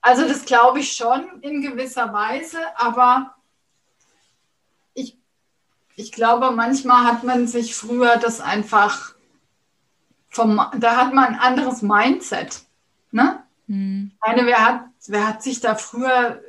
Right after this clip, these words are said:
Speaker 1: mit den Themen beschäftigt, mit denen wir uns heute beschäftigen?
Speaker 2: Mhm. Niemand, ja.
Speaker 1: Ja. Also, ich weiß, ich hab ein,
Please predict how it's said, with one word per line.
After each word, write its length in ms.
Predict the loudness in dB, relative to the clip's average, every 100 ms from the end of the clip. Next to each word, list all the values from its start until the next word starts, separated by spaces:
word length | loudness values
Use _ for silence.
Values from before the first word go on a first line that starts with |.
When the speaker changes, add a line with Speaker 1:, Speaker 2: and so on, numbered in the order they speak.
| -20
Speaker 1:
mit 420 | -12 -6 -6 -6 _ _ -14
den 640 | -14 -2 2 4 4 2
Themen 360 | 2 2 2 0
beschäftigt, 600 | -2 0 -2 -4 -10 -6
mit 200 | -6 -2
denen 280 | -2 -2
wir 260 | -2 0 0
uns 240 | -2 -4
heute 260 | -6 -8 -8
beschäftigen? 840 | -16 -16 -16 -20 _ -20 _ -20 _ _ _ _
Speaker 2:
Mhm. 460 | -4 -2 -4 -6 -10 _ _ _ _ _
Niemand, 440 | -4 -2 -4 -6
ja. 220 | -8 -10 -12 _ _ _ _ _
Speaker 1:
Ja. 340 | -14 -12 -12 -16 _ _ _ _ _ _ _ _ _
Also, 480 | -6 -4 -2 -2 -2 -6 _ _ _ _ _ _ _ _ _ _ _ _ _ -20
ich 160 | -16 -4
weiß, 240 | -2 -2 -2
ich 100 | -4
hab 160 | -4
ein, 320 | -6 -6 -8